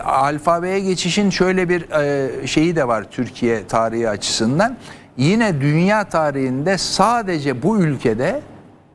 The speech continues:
anne babalarına çocukların okuma yazma öğrettiği bir süreç yaşanıyor.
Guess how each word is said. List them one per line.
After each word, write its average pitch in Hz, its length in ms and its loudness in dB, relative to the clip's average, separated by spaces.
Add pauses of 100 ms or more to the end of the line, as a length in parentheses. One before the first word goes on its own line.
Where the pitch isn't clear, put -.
(520)
anne 160 460 2
babalarına 165 600 0
çocukların 175 640 0
okuma 165 360 0
yazma 139 300 0
öğrettiği 110 400 -2
bir 85 40 -10
süreç - 360 -16
yaşanıyor. - 280 -20